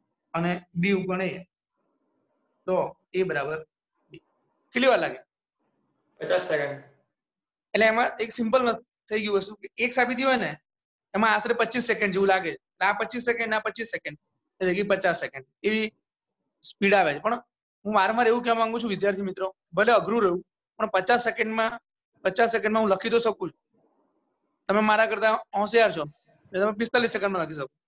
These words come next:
Speaker 1: કદાચ થોડું ઓછું હોશિયાર હોય તો એક મિનિટ, દોઢ મિનિટ, બે મિનિટમાં પણ પતી તો જાય દાખલો. ખાલી તમને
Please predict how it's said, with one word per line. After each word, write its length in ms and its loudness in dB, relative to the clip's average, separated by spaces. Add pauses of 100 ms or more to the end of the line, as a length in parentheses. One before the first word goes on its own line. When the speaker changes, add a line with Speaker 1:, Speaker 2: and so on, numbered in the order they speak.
(680)
Speaker 1:
કદાચ 240 6
થોડું 160 -4
ઓછું 260 2
હોશિયાર 300 2
હોય 140 2
તો 180 -6
એક 200 2
મિનિટ, 280 -6
દોઢ 180 4
મિનિટ, 240 -4
બે 120 2
મિનિટમાં 320 -2
પણ 160 -8
પતી 280 -4
તો 120 -2
જાય 180 4
દાખલો. 300 -4 (1300)
ખાલી 420 -2 (160)
તમને 400 -2